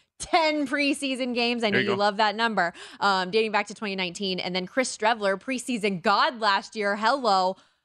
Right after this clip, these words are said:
Speaker 1: Uh, seventy-three percent completion percentage, five touchdown, one interception, eight point four yards per attempt in three games, rushed for seventy-one yards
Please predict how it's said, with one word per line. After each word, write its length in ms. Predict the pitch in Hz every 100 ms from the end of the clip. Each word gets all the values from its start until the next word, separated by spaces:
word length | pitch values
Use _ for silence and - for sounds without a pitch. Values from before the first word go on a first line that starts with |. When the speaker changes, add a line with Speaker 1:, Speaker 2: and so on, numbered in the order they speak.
| _ -
Speaker 1:
Uh, 380 | 202 185 180
seventy-three 500 | 208 262 285 320 285
percent 280 | 262 269 247
completion 360 | 277 233 214 196
percentage, 440 | 190 180 180 185 -
five 400 | - - 226 254
touchdown, 420 | 262 226 233 208
one 160 | 202 208
interception, 680 | 202 202 190 - 185 170 175 - _ _ -
eight 180 | 233 247
point 220 | 262 226
four 140 | 220 214
yards 260 | 202 196
per 140 | - 185
attempt 320 | 214 185 185
in 120 | 180
three 180 | 180 170
games, 280 | 170 165 170
rushed 320 | 208 320 -
for 120 | 285
seventy-one 580 | - 214 196 185 180 175
yards 400 | 175 170 170